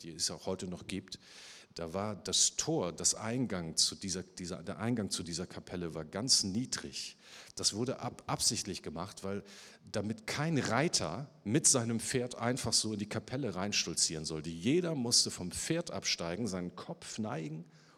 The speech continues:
um, ähm, in die Kapelle hineingehen zu können.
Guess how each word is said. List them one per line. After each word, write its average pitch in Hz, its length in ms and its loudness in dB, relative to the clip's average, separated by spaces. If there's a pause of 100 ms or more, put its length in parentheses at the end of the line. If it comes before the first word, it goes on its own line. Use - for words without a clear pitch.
(140)
um, 147 320 -2 (480)
ähm, 92 380 -2 (240)
in 98 300 0
die 104 260 -4
Kapelle 95 440 -4
hineingehen 85 680 -2
zu - 140 -2
können. 73 340 -16